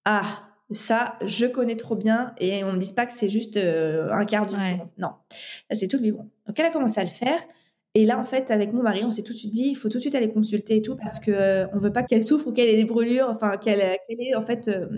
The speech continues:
Speaker 1: voilà, tout de suite, on sait ce que c'est, on a mis, on a, on a reconnu tout de suite. Pareil, la, donc la même pédiatre, du coup, nous a dit, « Pareil, elle est petite, on va attendre, on va,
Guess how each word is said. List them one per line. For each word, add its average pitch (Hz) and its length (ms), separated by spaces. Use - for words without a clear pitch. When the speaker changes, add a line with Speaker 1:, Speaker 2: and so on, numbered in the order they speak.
Speaker 1:
voilà, - 160
tout - 140
de - 40
suite, 320 140
on 269 80
sait 285 140
ce - 80
que 247 80
c'est, 226 100
on 285 120
a 214 80
mis, 226 260
on 202 120
a, 175 160
on 202 80
a 214 40
reconnu 214 280
tout 269 120
de - 40
suite. - 380
Pareil, 277 480
la, 202 560
donc 208 180
la 214 100
même 285 220
pédiatre, 180 440
du 190 80
coup, - 120
nous 240 160
a 196 60
dit, « 208 380
Pareil, 202 380
elle 190 100
est 180 80
petite, 196 380
on - 20
va 196 80
attendre, 226 440
on 214 80
va, 208 260